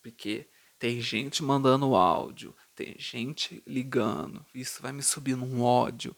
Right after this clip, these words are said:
Agora eu tô rindo, mas no momento, nossa. Mas tenho certeza que um monte de vocês vão se identificar. E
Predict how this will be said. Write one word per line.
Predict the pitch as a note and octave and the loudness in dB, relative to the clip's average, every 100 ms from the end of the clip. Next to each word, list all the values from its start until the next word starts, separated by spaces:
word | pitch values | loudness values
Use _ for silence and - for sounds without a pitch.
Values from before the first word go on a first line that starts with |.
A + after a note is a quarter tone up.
| - - | -18 -12
Agora | A#2 A#2 B2 | -4 0 0
eu | C#3 | -2
tô | - G3 | -2 0
rindo, | G3 B2+ B2 A#2 - _ _ | 2 0 -2 -6 -8 _ _
mas | B2+ A2+ A#2 | -6 -4 -4
no | C#3+ | -6
momento, | E3+ C#3 B2+ C3+ C3+ - - - _ - | -6 -6 -8 -10 -12 -14 -20 -20 _ -18
nossa. | C3+ C3+ C3+ - - - - - - _ _ _ _ _ _ _ | -12 -8 -10 -10 -14 -16 -16 -20 -20 _ _ _ _ _ _ _
Mas | - D#3+ F#3 - - - - _ | -8 -6 -4 -8 -12 -20 -20 _
tenho | E3 F3 | -6 -4
certeza | D#3 D3+ C3+ - | -4 -6 -6 -6
que | C3 | -6
um | |
monte | B2+ C3 | -4 -6
de | C3+ | -2
vocês | A#2 A2+ - A#2 | 0 0 0 -2
vão | G#2+ B2 | -4 -4
se | - | -6
identificar. | C3+ A2+ C3 - E2 - - A#2+ B2+ - _ _ _ _ _ _ _ | -4 -4 -4 -6 -8 -6 0 2 0 -6 _ _ _ _ _ _ _
E | C3+ B2+ F#3+ | -4 -4 -6